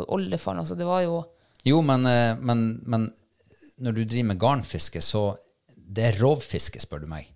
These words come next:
Speaker 1: Ja, ja.
Speaker 2: Det er ikke garnfiske, det er rovfiske. Du har magemålet, det kan du bare glemme.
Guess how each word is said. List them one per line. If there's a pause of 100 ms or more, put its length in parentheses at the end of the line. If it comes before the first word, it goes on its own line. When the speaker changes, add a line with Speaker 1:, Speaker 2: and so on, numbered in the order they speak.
Speaker 1:
Ja,
ja.
Speaker 2:
Det
er
ikke
garnfiske,
det
er
rovfiske. (720)
Du
har (800)
magemålet,
det
kan
du
bare
glemme.